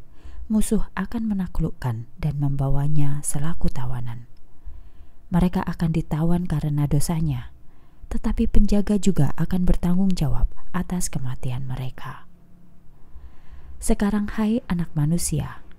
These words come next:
aku memilihmu menjadi penjaga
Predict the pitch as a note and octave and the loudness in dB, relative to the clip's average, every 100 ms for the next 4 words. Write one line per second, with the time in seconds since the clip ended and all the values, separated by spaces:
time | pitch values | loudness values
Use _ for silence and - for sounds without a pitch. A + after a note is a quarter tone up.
0 | - - - - - C#3+ - E3 D3 D3 | -16 -18 -18 -18 -8 -4 0 2 2 4
1 | D3 D3 D3+ C#3+ D3 D3 C#3 C3 D3+ - | 4 4 2 2 2 4 4 4 6 6
2 | C#3 C#3+ D3 C#3+ C3+ | 6 2 0 -2 0